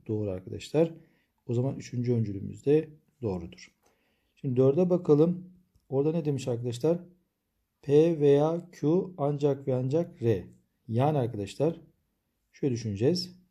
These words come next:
P veya Q ise R ve R ise arkadaşlar P veya Q.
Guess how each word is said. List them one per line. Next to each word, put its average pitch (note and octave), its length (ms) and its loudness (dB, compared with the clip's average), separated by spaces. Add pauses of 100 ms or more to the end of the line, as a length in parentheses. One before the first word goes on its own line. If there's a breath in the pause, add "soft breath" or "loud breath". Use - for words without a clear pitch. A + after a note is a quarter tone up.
P C#3+ 320 4
veya A2+ 400 0
Q C#3 400 0 (840)
ise A#2 480 -4 (680)
R A2+ 320 0 (2250)
ve C3+ 280 4 (840)
R C#3 300 6
ise A#2+ 400 -6
arkadaşlar G#2+ 640 -4 (600)
P A#2+ 340 -2
veya B2 540 -2 (280)
Q. G2+ 200 -10